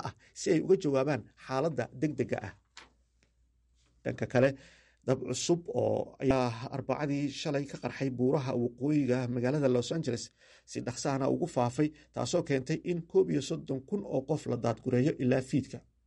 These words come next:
Kadib booqashada Trump ee koonfurta California,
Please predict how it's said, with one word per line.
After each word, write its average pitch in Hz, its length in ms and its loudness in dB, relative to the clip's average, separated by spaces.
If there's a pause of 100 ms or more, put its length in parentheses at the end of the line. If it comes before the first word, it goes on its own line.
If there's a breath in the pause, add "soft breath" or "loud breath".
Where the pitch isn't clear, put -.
(760 loud breath)
Kadib 117 280 0
booqashada 123 720 2
Trump 139 320 0
ee 123 140 2
koonfurta - 480 -4
California, 123 680 0